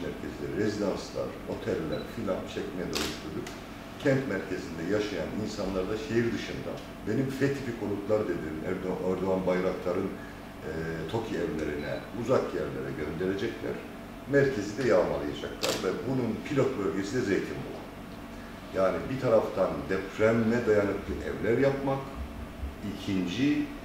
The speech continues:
buranın gerçek sahiplerinin Zeytinburnu ve diğer me-, e, merkez ilçelerdeki insanların gerçek sahiplerinin elinden kalması,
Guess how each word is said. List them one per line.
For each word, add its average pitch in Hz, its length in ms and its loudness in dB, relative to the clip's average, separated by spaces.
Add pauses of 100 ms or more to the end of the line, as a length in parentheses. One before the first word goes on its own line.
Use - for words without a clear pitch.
(260)
buranın 123 440 8
gerçek 98 380 4
sahiplerinin 107 1040 4 (680)
Zeytinburnu 107 760 2
ve 185 180 8 (140)
diğer 170 260 10 (380)
me-, 131 60 8
e, 98 920 4
merkez 113 580 4 (300)
ilçelerdeki 95 800 2 (420)
insanların 104 640 2
gerçek 113 380 4
sahiplerinin 101 460 4
elinden 92 360 6
kalması, 143 500 6